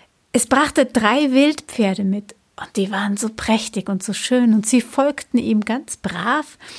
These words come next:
auf die Koppel hinauf. Es war ein leichtes, einfach den Zaun zu schließen. Und es folgte eine herrliche Zeit. Der Sohn, der begann nun, die Wildpferde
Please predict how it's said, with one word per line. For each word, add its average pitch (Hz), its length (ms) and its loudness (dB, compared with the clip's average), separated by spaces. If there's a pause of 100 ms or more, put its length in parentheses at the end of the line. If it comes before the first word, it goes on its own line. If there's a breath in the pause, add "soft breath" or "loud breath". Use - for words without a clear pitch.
(480 loud breath)
auf 247 180 2
die 277 160 0
Koppel 359 420 -2
hinauf. 196 540 -2 (560)
Es 247 220 0
war 262 200 6
ein 277 180 4
leichtes, 254 640 0
einfach 262 400 -4
den 220 480 0
Zaun 233 360 0
zu 220 140 -10
schließen. 202 480 -10 (2750 soft breath)
Und 196 140 0
es 202 160 0
folgte 202 360 2
eine 170 180 -2
herrliche 165 640 -4
Zeit. - 160 -10 (1500 loud breath)
Der 196 180 4
Sohn, 214 440 4
der 175 120 0
begann 190 380 0
nun, 185 140 2
die 170 200 -6 (280 loud breath)
Wildpferde 214 580 2